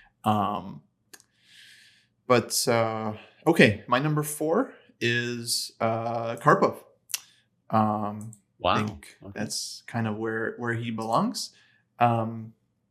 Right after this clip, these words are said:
Speaker 1: one interesting thing I, I recently heard was that, um, <laughs>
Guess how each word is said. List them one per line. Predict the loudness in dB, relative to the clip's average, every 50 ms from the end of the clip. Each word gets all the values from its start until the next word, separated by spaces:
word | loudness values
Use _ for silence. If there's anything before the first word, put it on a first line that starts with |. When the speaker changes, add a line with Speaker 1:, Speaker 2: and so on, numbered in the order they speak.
| _ _ _ _ _ _ _ _ _ _ _ -6 -6 -6 -4 0
Speaker 1:
one | 2 2 2 2
interesting | 0 -2 -4 -4 -6 -6 -6 -6 -6 -4
thing | -4 -4 -4 -4 -4 0
I, | 0 2 2 0 -2 -6 -12 -18 _ -20 -20 _ _
I | -6
recently | -2 -2 0 -2 -2 -4 -6 -6 -6
heard | -4 -2 0 0 -2 -2 -6 -6
was | -8 -8 -6 -4
that, | -2 -2 -2 -2 -2 -6 -8 -10 -10 -12 -14 _ _
um, | -12 -10 -8 -8 -8 -10 -10 -12 -14 -18 -20 -20 _ _ _ _ _ _ _ _ _ _ -20 -20
<laughs> | -20 _ _ _ _ _ _ _ -12